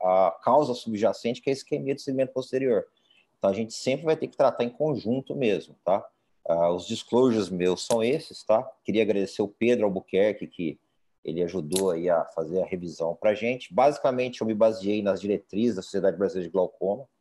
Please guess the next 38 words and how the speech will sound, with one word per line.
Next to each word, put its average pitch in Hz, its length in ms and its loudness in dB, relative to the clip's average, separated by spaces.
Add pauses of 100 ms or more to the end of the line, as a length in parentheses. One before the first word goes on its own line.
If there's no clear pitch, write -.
(600)
pra 104 160 2
falar 92 300 0
pra 95 160 0
vocês. 113 440 0
Eu 107 60 0
vou 113 120 0
pular 117 260 4
um 127 80 0
pouco, 131 320 0
o - 40 -20
professor 104 360 0
Raul 98 200 2
já 107 100 -2
falou 104 320 2
basicamente 95 640 0
tudo 120 220 -4
que 95 100 -8
a 87 80 -4
gente 87 340 -8 (120)
precisava 85 400 -2
saber 82 440 -4 (560)
sobre 104 540 0
a 92 80 4
parte 92 540 0
aí 82 80 -4
mais 95 240 -2
básica, 104 520 2
né? 104 220 -4
E 110 140 0
é 123 40 6
uma 143 80 6
doença 139 260 -2
realmente 135 200 -2
de 131 80 -8
manejo 135 260 0
muito 135 220 -6
complexo, 107 720 2
tá? 92 260 0